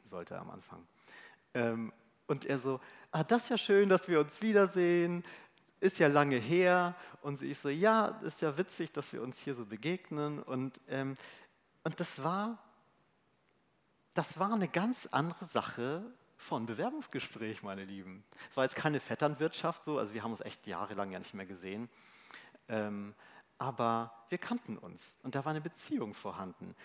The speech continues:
Und der hat dann das Gespräch übernommen. Das, das war inhaltlich viel mehr über unsere alte Zeit als Schüler und Lehrer, ähm, <laughs> als dass es irgendwie über diesen Bewerbungsvorgang ging.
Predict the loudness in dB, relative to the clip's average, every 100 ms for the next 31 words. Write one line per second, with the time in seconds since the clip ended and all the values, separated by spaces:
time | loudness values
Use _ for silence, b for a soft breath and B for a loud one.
0 | B -4 -2 0 0 0 -4 -8 -10 -4
1 | 0 0 -2 -4 -2 0 0 -2 -8 B
2 | B -6 -6 -10 -6 -6 -4 -2 0 0
3 | 0 -4 -6 -12 -8 -4 -2 0 0 -2
4 | -2 -2 0 -4 -4 -4 -4 -8 -8 -2
5 | -2 -2 -8 -10 -14 -16 -12 -6 -2 -2
6 | -4 0 2 2 0 -4 B B B -12
7 | 2 4 4 2 -2 B B B B _
8 | -18 -16 -16 -4 2 2 2 -4 -4 -2
9 | 0 0 0 -6 -2 -2 -2 -4 -6 -4
10 | 0 -2 -2 -6 -4 -4